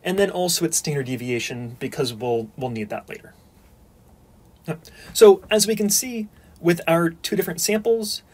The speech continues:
sample one had a larger average than sample two, which on its face certainly seems like evidence towards this alternate hypothesis, because one is bigger than two. But the question remains,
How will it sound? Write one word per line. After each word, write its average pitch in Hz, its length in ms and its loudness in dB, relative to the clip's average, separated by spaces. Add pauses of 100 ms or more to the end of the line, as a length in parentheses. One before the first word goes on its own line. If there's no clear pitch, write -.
(140)
sample 175 520 0
one 214 340 0
had 170 320 -2
a 143 280 -2 (140)
larger 156 560 4
average 151 460 0
than 139 100 -8
sample 135 360 -4
two, 226 360 -6 (460)
which - 400 4 (140)
on 175 140 2
its 175 160 -2
face 226 520 0
certainly 208 380 0
seems 180 360 0
like 156 220 2
evidence 175 580 4 (140)
towards 180 560 2
this 160 180 0
alternate 139 380 -2
hypothesis, 165 800 -6 (360)
because 147 380 2 (380)
one 170 500 0
is 143 240 -4
bigger 127 280 0
than 110 160 -4
two. 226 280 -4 (880)
But 185 120 4
the 208 80 2
question 220 380 0
remains, 190 680 0